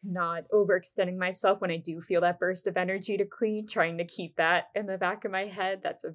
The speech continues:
very good reminder. Yeah, I think just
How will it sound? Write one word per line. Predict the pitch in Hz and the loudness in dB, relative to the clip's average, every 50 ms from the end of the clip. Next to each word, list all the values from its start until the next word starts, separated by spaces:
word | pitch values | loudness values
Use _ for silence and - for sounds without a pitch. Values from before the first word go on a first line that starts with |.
| - - | -2 2
very | 165 160 170 156 - - | 6 6 6 6 4 0
good | - 170 165 170 | -2 -2 -2 -2
reminder. | - 165 160 165 - - - - - - - - 175 - - - - _ _ _ _ - | -4 -6 -8 -8 -10 -10 -8 -6 -6 -4 -4 -4 -6 -10 -16 -20 -20 _ _ _ _ -2
Yeah, | 294 302 466 494 | 0 4 6 6
I | 330 311 | 6 6
think | 311 311 320 302 302 302 - | 4 2 0 0 0 0 0
just | 285 277 269 - - - | 0 0 0 -2 -6 -10